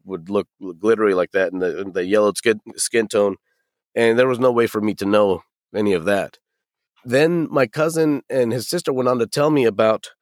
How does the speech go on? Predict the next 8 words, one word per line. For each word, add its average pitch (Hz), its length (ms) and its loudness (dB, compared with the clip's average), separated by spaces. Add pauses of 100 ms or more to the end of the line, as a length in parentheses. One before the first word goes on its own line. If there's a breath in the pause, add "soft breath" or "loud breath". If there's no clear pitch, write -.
(400)
that 110 260 -2
that 156 280 -2
colony 127 640 0 (100)
is 127 400 0 (560)
all 147 220 2
kinds 143 580 -2
of 113 120 -2
haunted. 135 440 -4